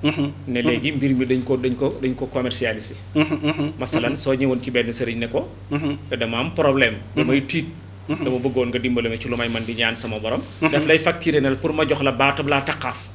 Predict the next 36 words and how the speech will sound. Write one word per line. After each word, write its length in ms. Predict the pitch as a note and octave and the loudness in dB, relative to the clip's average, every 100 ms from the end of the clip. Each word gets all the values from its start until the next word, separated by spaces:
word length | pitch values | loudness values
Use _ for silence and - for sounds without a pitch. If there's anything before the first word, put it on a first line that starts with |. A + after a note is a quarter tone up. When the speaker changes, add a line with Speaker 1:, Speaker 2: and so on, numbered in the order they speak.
| - | 2
Speaker 1:
Mhm, 100 | E3 E3 D#3+ D#3 - | 2 2 -2 -4 -2
mhm. 80 | D3+ | 4
Speaker 2:
Nangam 300 | D3+ D3 C#3 | 6 6 2
nga 80 | C#3 | 4
may 160 | C#3 | 2
fay, 160 | C3+ B2+ | 2 0
te 80 | D#3+ | 4
laa 140 | D#3+ | 4
taqaaf 320 | D#3 D3+ D3+ D#3+ | 4 2 0 0
moomu 220 | D#3 D3+ | 0 2
ko, 100 | D3 | 4
yàllaa 280 | C#3+ C#3+ C#3+ | 6 6 4
ko 100 | C#3 | 2
wàcc 120 | C3+ | 6
ci 40 | |
Speaker 1:
Wallaay, 240 | D#3 E3 D#3+ | 8 12 12
Speaker 2:
Alxuraan. 200 | C3+ A#2 | 10 8
Speaker 1:
wallaay, 120 | A2+ A2 | 4 4
lu 60 | G2+ | 0
wér, 140 | G2+ | 0
lu 40 | A2+ | 0
Speaker 2:
Mu 40 | |
Speaker 1:
wér. 80 | A2 | 2
Speaker 2:
nangu 160 | E3 D#3+ | 4 4
la 80 | D#3 | 4
caa 140 | D#3 | 4
facturer 400 | C#3+ D#3 - C#3 | 4 0 2 0
xaalis. 280 | C#3 C3 B2+ | 2 2 4
Ndax 140 | - C#4 | 2 2
facturer 440 | - B3+ - F#3+ | 4 2 6 6
boobu 240 | E3 D#3+ D#3 | 8 4 4
ngay 160 | D#3+ F3+ | 4 6
facturer 400 | F#3+ - G3 D#3 | 4 4 4 4
nit 140 | D3+ D3 | 4 -2
ki 80 | |
pour 160 | D3 D3+ | -2 -2